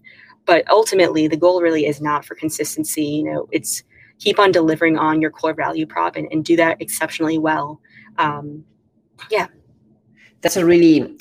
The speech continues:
Speaker 2: um, unique in-, expansion strategy for me, because most of the product leaders, most of the products that I know, they start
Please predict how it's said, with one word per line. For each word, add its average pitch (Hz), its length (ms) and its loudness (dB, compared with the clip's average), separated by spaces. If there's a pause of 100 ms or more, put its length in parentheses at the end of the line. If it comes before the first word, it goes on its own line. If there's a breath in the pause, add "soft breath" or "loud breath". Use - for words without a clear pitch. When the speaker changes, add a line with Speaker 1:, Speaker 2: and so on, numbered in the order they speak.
(280)
Speaker 2:
um, 131 380 -2
unique 143 520 2
in-, - 360 -6
expansion 135 480 -4
strategy 123 420 0
for 127 260 -6
me, 123 200 -2
because 113 400 -2
most 139 360 2
of 131 80 -2
the 123 140 0
product 117 380 -2
leaders, 123 400 0
most 110 160 -8
of - 80 -18
the 110 80 -4
products 160 320 -2
that 117 120 -4
I 110 100 -2
know, 110 280 -2
they 107 160 0
start 117 460 0